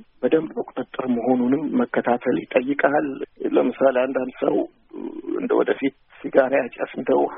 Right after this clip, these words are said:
እንዲህ አይነት ነገሮችን ማስወገድ፣ ምክንያቱም ሲጋራ ማጨስ ራሱ አይን ላይ ሊመጣውን የሚችለውን ችግር ስኳር ካለ እንዲያፋጠን የሚያደርግ ምክንያት ከሆኑት አንዱ ነው። እና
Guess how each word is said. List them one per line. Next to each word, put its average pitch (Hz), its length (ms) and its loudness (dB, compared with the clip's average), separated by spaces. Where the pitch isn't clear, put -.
እንዲህ 123 220 0
አይነት 123 200 0
ነገሮችን 131 560 -2
ማስወገድ፣ 131 540 0
ምክንያቱም 123 500 -4
ሲጋራ 139 320 2
ማጨስ 127 480 -4
ራሱ 123 260 0
አይን 117 280 2
ላይ 120 180 4
ሊመጣውን 120 540 -2
የሚችለውን 117 720 -2
ችግር 117 440 -6
ስኳር 117 400 -4
ካለ 123 280 -2
እንዲያፋጠን 160 640 2
የሚያደርግ 143 480 -2
ምክንያት 139 380 0
ከሆኑት 139 380 -2
አንዱ 139 300 2
ነው። - 120 -4
እና 147 140 4